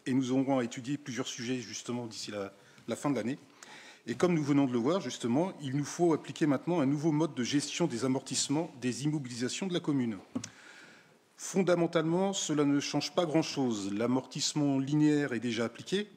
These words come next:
mais il est demandé de mettre en place le prorata temporis pour chaque acquisition à partir du premier janvier deux mille vingt-trois. Cela signifie simplement que l'amortissement du bien commencera à la date d'émission du dernier mandat d'acquisition de l'immobili-, de l'immobilisation, pardon,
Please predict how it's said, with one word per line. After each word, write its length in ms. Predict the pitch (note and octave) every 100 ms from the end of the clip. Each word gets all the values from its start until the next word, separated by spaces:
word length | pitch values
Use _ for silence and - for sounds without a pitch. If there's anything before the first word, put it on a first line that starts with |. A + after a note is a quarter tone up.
| -
mais 120 | C3
il 60 | C#3
est 60 |
demandé 400 | C#3+ E3 E3 D#3+
de 100 | D3
mettre 260 | C3+ D3 -
en 40 |
place 400 | C3+ D3+ E3+ - -
le 120 | A#2+
prorata 480 | A#2+ E3+ D3+ C#3+ C#3
temporis 580 | C3 B2+ B2 F#3+ - - - - - - -
pour 140 | C3+
chaque 260 | - G3 E3
acquisition 640 | - C#3+ B2+ - D#3 E3+ -
à 60 | C3+
partir 360 | C3+ - E3+
du 100 | C#3
premier 300 | B2 D3 C#3
janvier 420 | C#3+ C3+ B2 D#3+ - -
deux 120 | D3
mille 140 | D#3
vingt-trois. 540 | C#3 B2 - A2+ - - - - - - - - -
Cela 280 | - C#3+
signifie 400 | C#3+ - D3 -
simplement 420 | - D3 D3 C#3 E3+
que 140 | C3
l'amortissement 580 | B2 C3+ - - - C3+
du 140 | A#2+
bien 260 | A2+ C#3 D#3+
commencera 600 | - A#2+ B2 - C#3 C3 -
à 100 | A#2+
la 120 | G#2+
date 460 | G#2 C#3+ C#3+ - -
d'émission 480 | B2+ C3 C3 - C3+
du 160 | A#2
dernier 260 | A#2 A#2+ B2
mandat 240 | A#2+ A#2+
d'acquisition 560 | A2 G#2 A#2+ G#2 - B2
de 60 | G#2
l'immobili-, 400 | G#2 F#2+ G2 - -
de 140 | A#2
l'immobilisation, 720 | A2+ C#3 A#2 G2+ G2 - E3
pardon, 320 | E3+ F#2+ C#3